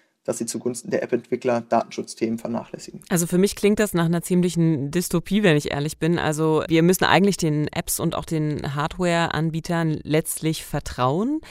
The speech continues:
Speaker 2: dass sie also kein Schindluder mit unseren Daten aus <laughs> eben diesen Sensoren treiben. Müssen wir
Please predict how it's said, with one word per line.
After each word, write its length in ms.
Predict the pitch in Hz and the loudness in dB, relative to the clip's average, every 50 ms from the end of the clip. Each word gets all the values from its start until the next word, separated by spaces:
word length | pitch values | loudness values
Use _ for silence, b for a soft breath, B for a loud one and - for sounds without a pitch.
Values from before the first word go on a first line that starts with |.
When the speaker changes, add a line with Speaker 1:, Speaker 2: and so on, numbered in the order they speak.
| B B B B | B B B B
Speaker 2:
dass 220 | - 131 143 - - | 0 0 0 0 0
sie 100 | 185 - | 0 0
also 200 | 160 147 - - | 0 0 -2 -2
kein 180 | - 160 156 | -2 -2 -2
Schindluder 760 | - - 175 170 185 - - 165 170 170 165 165 165 170 - - | -2 -2 -2 -2 -2 -2 -2 -4 -2 0 0 0 0 -2 -2 -4
mit 240 | - 151 156 - - | -4 -6 -6 -6 -6
unseren 480 | - - 156 151 160 151 - 151 143 139 | -4 -2 -2 0 -2 -2 -2 -2 -2 -2
Daten 500 | 135 127 143 - - 180 170 170 165 - | -4 -4 -4 -2 0 0 0 0 0 -2
aus 320 | - 143 147 151 - - | -4 -6 -6 -6 -6 -4
<laughs> 60 | - | -4
eben 300 | 160 156 - 165 160 143 B B B B - - | -4 -2 0 0 0 0 B B B B -10 -6
diesen 220 | 151 151 - 147 | -6 -4 -2 -2
Sensoren 580 | 139 151 143 139 131 131 143 143 143 139 139 139 | 0 0 0 0 0 0 0 0 0 -2 -2 -4
treiben. 540 | - - - 131 127 135 170 208 233 240 240 B B B B B B B B B B B B B B B _ _ _ _ _ _ - - | -6 -4 0 0 2 2 2 2 0 0 -2 B B B B B B B B B B B B B B B _ _ _ _ _ _ 0 4
Müssen 360 | 185 175 202 254 - 330 277 | 6 8 8 8 8 8 6
wir 300 | 269 254 - - - | 6 6 4 2 0